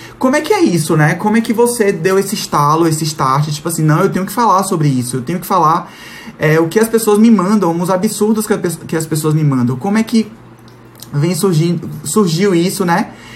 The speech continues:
Da questão da fala, que eu acho extremamente importante.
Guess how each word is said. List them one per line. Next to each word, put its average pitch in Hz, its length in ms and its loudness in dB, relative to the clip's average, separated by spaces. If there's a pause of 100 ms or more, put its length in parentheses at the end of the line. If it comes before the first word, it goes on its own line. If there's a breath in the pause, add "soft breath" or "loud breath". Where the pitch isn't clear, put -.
(160 loud breath)
Da 151 140 2
questão 160 260 -2
da 151 100 2
fala, 151 300 0
que 165 120 -4
eu 160 60 2
acho 156 260 -4 (120)
extremamente 185 760 2
importante. 147 720 -2